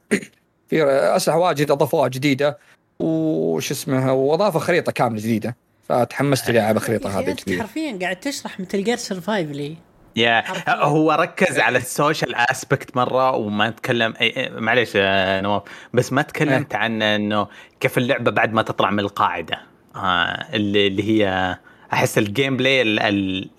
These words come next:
Speaker 3: الأغلبية.
Speaker 1: قصدك إذا طلعت من الخريطة ولا من القاعدة اللي أنا جالس
Speaker 3: لا، من
Speaker 1: فيها؟
Speaker 3: القاعدة، لما تروح تقتل زومبي، تسوي مهمة
Speaker 1: إيه،
Speaker 3: وتجيبه
Speaker 1: إيه،
Speaker 3: هذا.
Speaker 1: إذا رحت الحين
Speaker 3: إيه.
Speaker 1: في زومبي أنواع، مثلًا يجاك في زومبي عيونه
Speaker 3: آه،
Speaker 1: حمر،
Speaker 3: ب-، ب-، ب-،
Speaker 1: هذا
Speaker 3: بس،
Speaker 1: مج-،
Speaker 3: بس استنى،
Speaker 1: إيه.
Speaker 3: أبغى أرتب كم حاجة في بالي أنا.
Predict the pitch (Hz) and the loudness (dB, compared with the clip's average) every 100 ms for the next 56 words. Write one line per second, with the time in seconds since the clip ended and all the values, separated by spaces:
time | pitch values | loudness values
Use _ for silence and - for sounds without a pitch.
0 | - 104 - 127 110 113 107 110 95 - | -4 -4 0 0 2 2 2 2 2 2
1 | 147 147 147 156 - 151 143 160 175 165 | 0 0 0 0 0 0 0 0 0 2
2 | 151 143 143 139 151 131 131 127 123 123 | 2 2 0 0 0 2 2 0 0 0
3 | 107 190 101 - 95 113 127 139 196 - | 0 0 0 -2 -2 0 0 0 -2 -2
4 | 120 147 107 110 110 110 107 110 104 104 | -2 0 0 0 2 0 2 0 2 2
5 | 165 110 107 95 - 147 127 101 208 220 | 2 2 0 0 0 2 2 2 2 0
6 | - 165 143 180 190 151 196 151 180 156 | -2 -4 0 0 0 0 0 2 0 0
7 | 147 143 110 110 110 110 135 165 - 143 | 0 0 0 -2 -4 -4 0 0 0 -4
8 | 135 165 139 135 123 147 131 160 170 165 | 2 2 2 0 0 0 0 0 2 2
9 | 165 160 160 147 147 156 160 147 139 135 | 0 0 0 2 2 0 0 -4 -4 -6
10 | 135 123 139 - 113 98 120 135 123 123 | -2 -2 0 0 0 2 2 2 2 2
11 | - - 110 - 107 107 107 98 90 90 | -2 -4 -4 0 0 0 0 2 0 -2